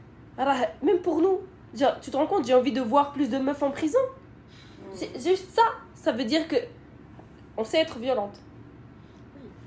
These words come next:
Speaker 1: On sait être violente, ça va presque devenir une fierté en fait. Emmener les femmes en
Speaker 2: On est
Speaker 1: prison.
Speaker 2: pas folle,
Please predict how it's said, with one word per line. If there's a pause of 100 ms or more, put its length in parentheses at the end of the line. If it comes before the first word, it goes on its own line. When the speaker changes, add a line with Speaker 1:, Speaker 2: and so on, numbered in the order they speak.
(580)
Speaker 1:
On
sait
être
violente,
ça
va
presque
devenir
une
fierté
en
fait. (200)
Emmener
les
femmes
en
Speaker 2:
On
est
Speaker 1:
prison.
Speaker 2:
pas (200)
folle,